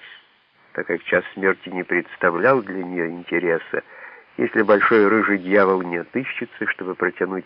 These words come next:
ей руку. Закончив молиться, она почистила овощи, отрезала большой кусок сала и стала готовить суп, чтобы ее гость, проснувшись поутру, смог уехать до отказа, наполнив желудок.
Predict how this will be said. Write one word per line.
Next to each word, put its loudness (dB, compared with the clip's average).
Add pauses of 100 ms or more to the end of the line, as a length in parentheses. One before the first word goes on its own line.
ей -6
руку. -10 (2250)
Закончив 2
молиться, 2 (360)
она 4
почистила 2
овощи, 2
отрезала 0 (340)
большой 4
кусок -2 (120)
сала 0
и -8
стала -2
готовить -2 (120)
суп, -2 (420)
чтобы 0
ее 0
гость, 2 (160)
проснувшись 0 (160)
поутру, 0 (100)
смог -6
уехать -4 (320)
до 4
отказа, -4
наполнив -4
желудок. -8